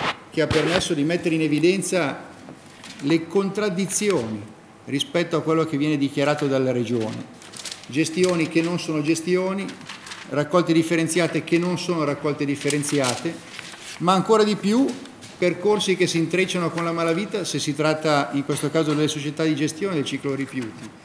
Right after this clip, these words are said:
o se andiamo a guardare questioni legate ai depuratori che o non funzionano oppure sono totalmente,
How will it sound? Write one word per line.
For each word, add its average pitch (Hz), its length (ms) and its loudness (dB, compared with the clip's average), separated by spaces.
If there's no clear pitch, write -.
o 196 120 4
se 180 160 2
andiamo 175 300 2
a 180 40 2
guardare 160 580 2
questioni 165 380 -2
legate 160 380 2
ai 147 80 4
depuratori 160 800 2
che 147 220 -4
o 196 100 4
non 175 160 0
funzionano 175 540 0
oppure 160 340 0
sono 151 260 -2
totalmente, 160 640 0